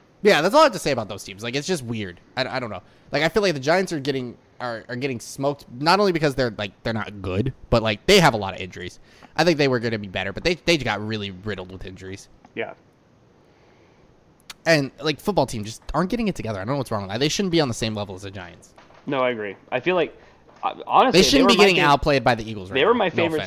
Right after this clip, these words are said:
Speaker 1: offense.
Speaker 2: win the East, and right now they feel like the worst team in the East.
Speaker 1: They were my favorite. They were actually the, the Eagles were the, my favorite to win the East. 'Cause I thought Washington was gonna shit the bed, and they did, but not as,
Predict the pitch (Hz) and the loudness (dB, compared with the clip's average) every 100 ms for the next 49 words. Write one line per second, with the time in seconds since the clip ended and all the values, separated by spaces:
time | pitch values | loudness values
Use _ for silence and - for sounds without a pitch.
0 | 143 139 127 117 120 135 139 - 117 123 | -2 -4 -4 -6 -10 -6 -6 -6 -6 -4
1 | 139 151 120 139 131 107 117 110 120 110 | -2 -4 -4 -4 -4 -6 -8 -8 -8 -8
2 | 104 113 139 123 180 262 139 107 - 120 | -6 -2 0 2 2 4 0 -2 -6 0
3 | 151 165 - 156 - 135 113 - - - | 2 2 2 0 0 -2 -6 -6 -6 -8
4 | 123 127 156 139 117 107 101 107 95 98 | -8 -6 -6 -6 -6 -8 -10 -10 -10 -12
5 | 90 - 98 95 - 98 - - - - | -14 -12 -12 -12 -14 -14 -14 -18 -20 -20
6 | - _ _ _ _ _ - 117 120 135 | -20 _ _ _ _ _ -10 -6 0 0
7 | 113 127 - 123 113 101 104 101 - - | 2 -2 -2 -6 -6 -6 -8 -10 -12 -12
8 | - - - - - 127 104 95 104 107 | -12 -12 -12 -8 -2 -2 -2 -4 -4 -4
9 | 101 101 165 180 113 110 117 - 160 | -4 0 4 4 4 -2 -2 0 0